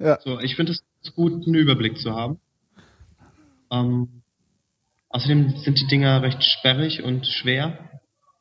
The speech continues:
Speaker 2: Also ich find das mit einem, wenn du jetzt mal in den Bus willst oder in ein Flugzeug oder so, das wird auf jeden Fall schwieriger als mit einem normalen Rad. Die Dinger sind scheiße teuer.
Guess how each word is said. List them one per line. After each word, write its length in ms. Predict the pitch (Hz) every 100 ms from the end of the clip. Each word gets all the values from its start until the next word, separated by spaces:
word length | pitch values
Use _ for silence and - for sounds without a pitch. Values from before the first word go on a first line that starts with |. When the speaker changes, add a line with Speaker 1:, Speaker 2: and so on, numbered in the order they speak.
| _ -
Speaker 2:
Also 160 | 127
ich 140 | 127 -
find 120 | 127
das 120 | -
mit 180 | 127 -
einem, 340 | 117 117 - -
wenn 100 | 131
du 60 | 131
jetzt 180 | 123 -
mal 160 | 120
in 120 | 113 117
den 40 |
Bus 240 | 127 131
willst 300 | 143 135 -
oder 260 | 110 117 107
in 120 | 110
ein 60 | 107
Flugzeug 680 | - 131 135 - 135 131 135
oder 240 | 131 131
so, 260 | 131 135 135
das 160 | 131
wird 260 | 117 117 -
auf 160 | 117
jeden 220 | 123 127 135
Fall 140 | 131
schwieriger 420 | - 120 127 131
als 180 | 117 117
mit 140 | 104
einem 80 | 117
normalen 380 | 113 104 101 117
Rad. 260 | 131 143 143 _ _ _ _ _ _ _ _ _ _ - - -
Die 60 | 107
Dinger 220 | 120 120
sind 180 | 113 -
scheiße 340 | 123 117 127
teuer. 640 | - 110 113 139 147 -